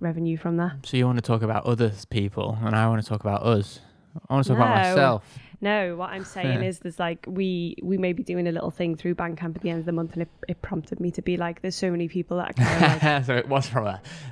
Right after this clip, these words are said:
Speaker 1: It was.
Speaker 2: entirely selfless
Speaker 1: It was
Speaker 2: place.
Speaker 1: from an entirely selfish
Speaker 2: Ah,
Speaker 1: place.
Speaker 2: at least you're honest
Speaker 1: Um,
Speaker 2: about it.
Speaker 1: but, you know, for people who are listening, who are in the arts and who are wondering, "Oh, what, you know, what are we gonna do? What are we going on?" Thinking a bit like, not woe me, because you have every right to feel it the way that you do.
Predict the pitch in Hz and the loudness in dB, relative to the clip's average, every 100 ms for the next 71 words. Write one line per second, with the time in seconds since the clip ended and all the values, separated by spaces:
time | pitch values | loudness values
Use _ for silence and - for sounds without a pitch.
0 | - 117 - 107 107 92 95 - 104 101 | -4 -2 2 4 4 0 -6 -2 -2 -2
1 | 101 139 254 196 95 202 185 165 160 170 | -4 -2 0 0 -2 -6 -4 -6 -8 -8
2 | 170 170 165 - 190 175 - 233 - - | -6 -6 -8 -8 -6 -6 -4 -8 -8 -12
3 | - 101 95 - - _ - 117 101 202 | -4 -4 -4 -16 -20 _ -10 -8 -2 0
4 | 196 185 180 - - - _ _ - - | 0 0 -4 -6 -14 -18 _ _ -20 -20
5 | - 240 214 190 - - 208 180 165 196 | -6 0 2 0 -4 -10 -8 -6 -6 -8
6 | 190 185 175 175 175 - 180 175 196 180 | -8 -10 -8 -10 -10 -6 -6 0 0 2
7 | 240 233 185 185 - 202 190 185 190 185 | 0 0 -6 -10 -6 -4 -2 -2 -2 -2
8 | 185 - - - 185 - 180 175 170 - | -4 -6 -10 -8 -10 -8 -6 -4 -4 -4
9 | 180 180 170 165 160 196 208 185 175 170 | -4 -2 -2 -2 2 2 2 0 -4 -4
10 | 165 180 196 196 208 190 175 185 180 175 | -2 0 -2 0 -2 0 -2 -2 0 -4
11 | - - - 359 311 220 208 190 214 170 | -4 -20 -2 0 0 4 4 4 2 0
12 | 185 175 196 202 202 175 170 160 175 170 | -4 -4 0 0 0 -4 -8 -10 -12 -8
13 | 190 170 170 180 175 127 - 185 190 175 | -6 -6 -6 -4 -4 -4 -8 -4 0 -2